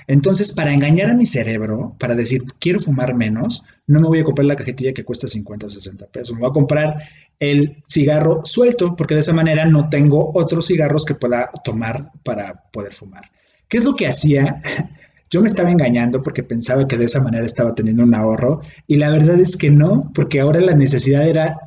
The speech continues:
"Me voy a comprar otro cigarrito y cuesta cinco pesitos, pues no pasa nada". Entonces te terminas comprando los veinte cigarros de la cajetilla y terminas gastando el doble o el triple.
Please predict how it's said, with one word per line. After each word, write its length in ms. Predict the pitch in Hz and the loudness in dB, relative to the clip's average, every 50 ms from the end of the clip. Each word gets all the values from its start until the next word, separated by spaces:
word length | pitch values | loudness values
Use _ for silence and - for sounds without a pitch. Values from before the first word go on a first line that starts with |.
| - - | -12 -6
"Me 140 | 143 151 196 | -4 -2 0
voy 120 | 277 247 | 0 0
a 60 | 208 | 0
comprar 240 | - 147 160 185 180 | 0 -2 0 0 -2
otro 140 | 170 - 127 | 0 -2 0
cigarrito 420 | 135 135 131 127 151 156 151 - | 0 0 2 2 2 0 0 -2
y 20 | - | -2
cuesta 220 | - 147 - 160 | -4 -4 -2 -2
cinco 340 | 143 - 143 139 135 139 - | -2 0 0 0 0 0 -2
pesitos, 460 | 196 196 214 262 269 - 160 135 - | 0 0 0 0 -2 -4 -6 -8 -6
pues 120 | - 123 120 | -6 -6 -6
no 120 | 127 120 | -4 -4
pasa 240 | - 127 - 165 170 | -4 -4 -4 -2 -4
nada". 280 | 180 190 185 143 - - - - - - - | -4 -4 -6 -8 -8 -10 -18 -20 -20 -12 -2
Entonces 320 | - 147 139 185 180 220 - | 0 0 0 0 -2 -2 -2
te 80 | - 196 | -2 -2
terminas 440 | - 160 143 147 165 180 226 247 - | 0 0 2 2 4 4 2 0 0
comprando 480 | - 175 143 139 139 151 147 151 139 | 0 2 2 2 2 2 2 2 0
los 220 | 120 113 107 107 110 | 0 -2 -4 -4 -4
veinte 300 | 147 165 202 208 254 233 | -2 0 0 0 0 0
cigarros 360 | - 208 156 147 147 156 143 | -2 0 0 0 2 2 2
de 60 | 147 | 2
la 120 | 135 120 - | 0 -2 -2
cajetilla 680 | - 123 - 135 135 - 170 151 127 117 120 151 - - _ _ _ - | -6 -4 -4 -4 -2 0 -2 0 0 -2 -4 -6 -10 -14 _ _ _ -8
y 80 | - 156 | -6 -4
terminas 400 | 160 156 147 151 165 180 170 160 | 0 2 4 4 4 4 2 0
gastando 560 | 160 139 - - 156 151 151 151 156 - - | -2 -2 -2 0 2 2 4 4 2 2 0
el 220 | - 131 127 135 | 0 0 0 0
doble 340 | 147 156 151 147 147 147 156 | 2 2 2 2 2 2 2
o 140 | 147 135 127 | 2 2 2
el 200 | 127 120 - - | 0 -2 -6 -2
triple. 600 | - 180 190 208 202 - - 135 107 95 - - | 0 0 0 0 -2 0 -2 -2 -2 -2 -8 -16